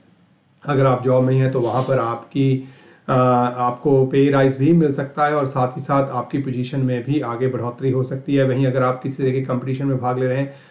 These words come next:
तो competition में आपको सफलता मिलने के योग जो हैं बने हुए हैं। बस आपको अपने आप पे काबू रखना है, बहुत ज़्यादा hyper होने की ज़रूरत नहीं है, चीज़ें आपकी favor में हैं।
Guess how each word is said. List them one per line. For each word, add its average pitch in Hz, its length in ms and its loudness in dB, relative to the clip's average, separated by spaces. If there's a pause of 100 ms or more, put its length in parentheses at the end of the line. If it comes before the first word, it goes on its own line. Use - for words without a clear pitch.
(180)
तो 135 80 -2
competition 131 580 0
में 127 100 0
आपको 117 320 -4
सफलता 123 460 -2
मिलने 117 280 -4
के 127 120 -6
योग 120 340 -2
जो 117 100 -2
हैं 117 180 -2
बने 113 160 -4
हुए 117 200 -6
हैं। 143 120 -2
बस 147 200 -2
आपको 123 300 -2
अपने 139 300 0
आप 117 320 -4
पे 147 140 2
काबू 143 400 -2
रखना 135 300 -2
है, 165 200 -6 (280)
बहुत 131 200 2
ज़्यादा 151 540 2
hyper 147 400 2
होने 143 220 -2
की 143 80 -2
ज़रूरत 139 220 2
नहीं 143 160 0
है, 160 180 -2 (360)
चीज़ें 139 220 0
आपकी 131 300 0
favor 139 300 0
में 147 120 0
हैं। 151 200 -6